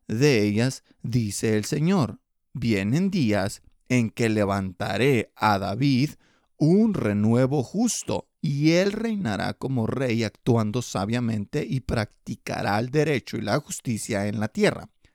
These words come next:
En sus días Judá será salvada, e Israel morará seguro, y este es un nombre por el cual será llamado Jehová,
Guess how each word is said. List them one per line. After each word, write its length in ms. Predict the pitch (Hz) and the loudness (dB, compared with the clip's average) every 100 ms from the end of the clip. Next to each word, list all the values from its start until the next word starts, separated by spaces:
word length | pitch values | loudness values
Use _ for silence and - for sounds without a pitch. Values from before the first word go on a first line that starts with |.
| _ _ _ _ _ _ - | _ _ _ _ _ _ -4
En 200 | 139 185 | -2 0
sus 220 | 202 170 | 0 0
días 380 | 131 143 151 - | 2 2 0 -2
Judá 360 | 127 110 104 120 | -2 2 2 2
será 340 | 120 104 95 | 0 0 0
salvada, 720 | - 98 98 143 139 104 131 _ _ - | -2 -4 2 2 2 0 -2 _ _ -6
e 140 | - | 0
Israel 520 | 107 135 139 127 113 135 | 0 0 0 0 0 0
morará 420 | 127 113 104 101 | 0 0 -4 -6
seguro, 580 | 120 113 127 143 90 - _ _ _ | -6 -4 0 0 0 -6 _ _ _
y 220 | - 117 147 | -4 2 4
este 600 | 185 180 - 120 113 - 123 | 4 0 0 0 0 2 0
es 140 | - | 2
un 140 | 139 | 0
nombre 440 | 139 131 104 101 101 | 0 2 0 0 -2
por 240 | - 104 | -2 -2
el 160 | 92 95 | -2 -4
cual 540 | - 131 113 113 120 - | -2 0 2 0 -4 -10
será 540 | - 101 95 101 101 _ _ - | -4 -2 0 0 -2 _ _ -12
llamado 800 | - 117 117 107 92 87 95 135 _ _ _ | -4 2 4 2 0 -4 -8 -12 _ _ _
Jehová, 640 | - 92 82 113 127 117 | -10 -8 -2 0 2 0